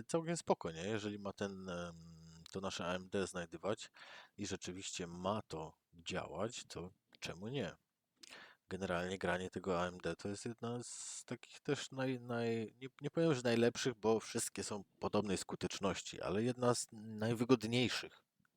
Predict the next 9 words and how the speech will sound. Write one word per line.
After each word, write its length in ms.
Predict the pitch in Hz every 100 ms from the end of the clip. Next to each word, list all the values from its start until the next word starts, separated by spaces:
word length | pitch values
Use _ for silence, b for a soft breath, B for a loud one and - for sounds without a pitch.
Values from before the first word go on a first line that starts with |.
| _ _ _
na 120 | -
pewno 360 | - 71 - - _ _ B B B B _
metod. 420 | 80 - - - - _ _ b b b _ -
Nie 160 | 101
jest 160 | 135 113
skomplikowana, 840 | - 110 - 95 92 92 85 78 78 _ b b b b b - -
em, 720 | 82 82 80 80 80 80 80 - _ _ _ _ _ _ _ _ _ - -
i 80 | 117
występuje 680 | 117 - 127 147 143 135